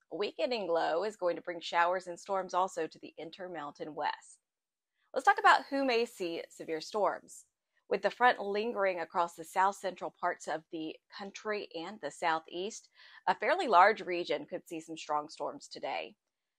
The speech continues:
The risk of severe storms stretches all the way from the Front Range to the Mid-Atlantic. Damaging winds and hail are the main threats.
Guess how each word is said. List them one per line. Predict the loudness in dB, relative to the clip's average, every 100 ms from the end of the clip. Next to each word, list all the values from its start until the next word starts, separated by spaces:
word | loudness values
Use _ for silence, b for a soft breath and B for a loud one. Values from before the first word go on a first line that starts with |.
| _ _ -4
The | 4
risk | 6 6 2
of | -8
severe | -8 -4 0 0
storms | -2 -2 2 2 2 -4
stretches | -8 -6 0
all | 2 2
the | 0
way | 0 2 0
from | -2 -4
the | -4
Front | -4 -4 -4
Range | -2 -2 -2 -6 -12 _ -20
to | -16
the | -12
Mid-Atlantic. | -6 -4 -4 -6 -4 -2 0 -2 -6 -10 -12 _ _ _ _ 4
Damaging | 6 6 4 2 4
winds | 6 6 4 0
and | -8
hail | -6 0 2 2 -2
are | -4
the | -6
main | -8 -10 -10 0
threats. | 2 2 -4